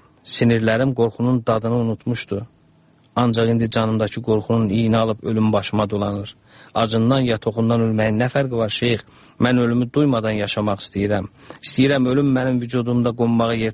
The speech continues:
tapmasın. İstəyirəm aramızdakı divarı son kərpicinə, bünövrəsinə kimi söküb ataq. Bir yol göstər, şeyx. Yalançı toyu dağıtmalıyıq. Necə dağıdaq toyu? Adamlara nə deyək? Atamı necə inandıraq?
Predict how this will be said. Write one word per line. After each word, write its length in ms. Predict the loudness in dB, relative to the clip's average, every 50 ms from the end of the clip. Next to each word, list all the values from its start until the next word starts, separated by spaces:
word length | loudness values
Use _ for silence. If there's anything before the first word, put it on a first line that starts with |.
| -2
tapmasın. 500 | -4 -4 -4 -4 -10 -10 -10 -10 -12 -12 -12 _ _ -20 -20 -20 -20 -14
İstəyirəm 400 | -14 0 2 2 4 4 2 2 2
aramızdakı 520 | 2 0 0 -2 -4 -6 -6 -8 -6 -4
divarı 280 | -2 0 0 0 0 -2
son 240 | -2 0 0 0 0 0 0
kərpicinə, 600 | -2 -2 -2 -4 -4 -2 0 0 2 0 -2 -4 -6 -14 -20 _ _
bünövrəsinə 520 | 2 2 4 4 2 0 0 0 -2 -2 -2 -2
kimi 160 | -2 -4 -4
söküb 320 | -2 -4 -4 -2 0 -2
ataq. 300 | -2 0 2 0 0 0 -2 -8 _ -20 -20 -10 _ 0
Bir 80 | 2
yol 220 | 4 4 2 2 0 -2
göstər, 260 | -6 -6 -4 -4 -2
şeyx. 340 | -2 0 0 0 -2 -2 -4 -8 -14 _ _ _ _ _ _ _ _ _ _ _
Yalançı 400 | 0 2 2 2 0 0 -4 -4
toyu 260 | 0 2 2 2 4
dağıtmalıyıq. 680 | 2 0 0 -2 -4 -4 -2 -2 0 0 -2 -4 -6 -12 -20 _ _ _ _ _ _ _ _ _ _ _ _ _ _
Necə 260 | 0 0 2 2 2 2
dağıdaq 360 | 0 0 -2 -4 -6 -10 -8 -6
toyu? 240 | -4 -4 -4 -6 -8 -14 -20 -20 -20 -16 _
Adamlara 440 | -2 0 2 2 2 2 2 2 0
nə 160 | 0 0 0 0 0
deyək? 260 | 0 -2 -2 -6 -12 _ _ _ _ _ _ _ _ _
Atamı 360 | -8 -2 0 0 2 2 2
necə 320 | 2 0 0 0 0 0 0
inandıraq? 480 | 0 0 -2 -4 -4 -6 -8 -8 -10